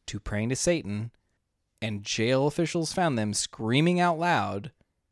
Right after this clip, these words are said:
claiming that they had been possessed by demons. A San Jose priest was called in to bless twenty-nine individual prisoners and was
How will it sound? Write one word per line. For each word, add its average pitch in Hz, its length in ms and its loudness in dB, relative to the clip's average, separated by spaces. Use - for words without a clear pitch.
claiming 104 380 -2
that 104 120 -2
they 113 120 2
had 107 100 2
been 110 180 2
possessed 107 420 0
by 110 120 2
demons. - 720 -10
A 101 80 -6
San 110 260 -2
Jose 120 300 2
priest 139 360 0
was 120 120 -4
called 127 320 4
in 131 120 0
to 120 60 0
bless 143 680 -2
twenty-nine 170 960 2
individual 143 520 4
prisoners 120 680 0
and 110 180 -2
was 104 160 -4